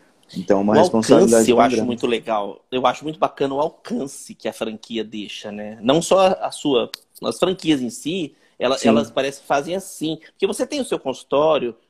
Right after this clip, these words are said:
Speaker 2: em Santo Antônio, em Presidente Prudente, sei lá, na sua cidade, é, fica meio que ali, meio que regional. Franquia não, parece que espalha. Aí o cara <clears throat> tá lá, é, você falou agora em Camboriú,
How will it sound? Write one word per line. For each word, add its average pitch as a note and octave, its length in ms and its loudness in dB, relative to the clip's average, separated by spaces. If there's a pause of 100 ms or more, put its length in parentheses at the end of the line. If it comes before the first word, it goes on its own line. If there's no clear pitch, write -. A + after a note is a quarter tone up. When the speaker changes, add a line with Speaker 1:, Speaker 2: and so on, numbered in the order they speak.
Speaker 2:
em A#2+ 100 -14
Santo C3 260 -6
Antônio, C#3 500 -8
em A2+ 100 -8
Presidente A#2 460 -10
Prudente, A#2 360 -6
sei G#3 100 -2
lá, C3 240 0
na A2+ 100 -18
sua D3 160 -8
cidade, B2+ 640 -2 (540)
é, B2 640 -2 (200)
fica A#3+ 240 -4
meio G3 220 -4
que - 100 -6
ali, B2 380 -2
meio A#2 180 -8
que B2 140 -8
regional. A#2 420 -4
Franquia D#3 320 0
não, A#3+ 120 -2
parece F#3 260 -2
que A#3 60 -8
espalha. E3 640 -6 (420)
Aí D3+ 200 2
o F3+ 40 -6
cara F3+ 240 0 (200)
<clears throat> G3+ 180 -4
tá D#3 100 4
lá, E3+ 240 0
é, C#3 220 -4
você C#3+ 120 -12
falou C#3 200 -4
agora B2 280 -4
em A#2+ 240 -10
Camboriú, C3+ 600 -4